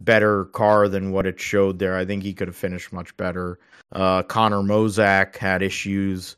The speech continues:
but he was a fast race car. Uh, Justin Marks, I think, probably missed a shift and blew the crap out of that engine. Um, took out all the mosquitoes within a five-mile radi-, and all the bugs within a five-mile radius of Grant Park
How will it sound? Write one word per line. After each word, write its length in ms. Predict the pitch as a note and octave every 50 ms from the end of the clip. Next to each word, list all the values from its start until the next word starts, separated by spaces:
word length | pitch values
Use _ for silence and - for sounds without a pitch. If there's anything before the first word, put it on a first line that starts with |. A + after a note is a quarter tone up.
| _ _ -
but 200 | G2 G#2 G2 F2+
he 160 | G#2 G#2+ G#2+
was 180 | G#2 G2+ F2 F#2+
a 60 | F2+
fast 420 | - - G2+ G2 F#2+ F2 - - -
race 320 | G2 G2 F#2+ F#2 - -
car. 500 | - - F#2+ F#2+ F#2 F#2 F#2 F2+ F2+ - _ _ _ _ _ -
Uh, 160 | - F#2 F2+
Justin 480 | F2+ A2 G#2 G2+ - - - G#2 G2
Marks, 400 | G2+ G2+ G2 F#2+ G2 - - -
I 80 | G2+ F#2+
think, 260 | F#2 - G2 G2 F#2+
probably 400 | - G#2+ F#2+ F#2+ F2 G2 F#2+ F#2
missed 340 | G2 G#2+ A2 G#2+ - - -
a 60 | F#2
shift 400 | - - - A2 G#2 - - -
and 220 | F#2 F2+ F2+ E2+ E2+
blew 260 | G2 G#2+ A2 G#2+ G#2+
the 100 | G2 F#2
crap 400 | - - - G#2+ G2+ G2+ G2+ -
out 160 | G#2 F#2+ F2+
of 60 | F#2
that 240 | F#2 G2 G#2 G#2 G2
engine. 560 | F#2 F2 F2+ F2+ E2+ F#2+ F#2 F2+ F2+ F2+ F2+ - _ _ _ _ -
Um, 720 | - F#2+ F#2 F2+ F2+ F2+ F2+ F2+ F2 F2+ F2+ F2 F2 E2 -
took 200 | - A2 F#2+ -
out 160 | G2 G2 F#2
all 140 | G2 G2 G2+
the 100 | G2 F#2+
mosquitoes 800 | F#2+ F#2 F2+ - - - - G#2 G#2 G#2 G2+ G2 F#2 F#2 F2+ F#2+
within 200 | F#2+ F#2+ F#2 F#2
a 60 | F2+
five-mile 600 | - - G#2 G2 G2 F#2+ F#2+ F#2+ F#2+ F#2 F2+ F2+
radi-, 440 | F#2 F#2+ G2 G2+ G2 G2 F#2+ F2 F2+
and 100 | F#2+ F#2+
all 140 | F#2+ F#2+
the 80 | F2+ F2
bugs 400 | E2+ F2+ G#2 G2 G2 F#2+ F2+ F2+
within 220 | F#2 F#2+ F#2+ F#2
a 60 | F#2 E2+
five-mile 500 | - F#2+ F#2+ F#2 F#2 F#2 F#2 F2+ F2+ F2
radius 460 | F2 G2 G2+ G2 F#2+ F#2 F2+ - -
of 260 | F2+ F2 E2+ F2+ _
Grant 340 | - G2 F#2 F2+ F2+ F2 -
Park 420 | - G2+ G2+ F2+ F2 - _ _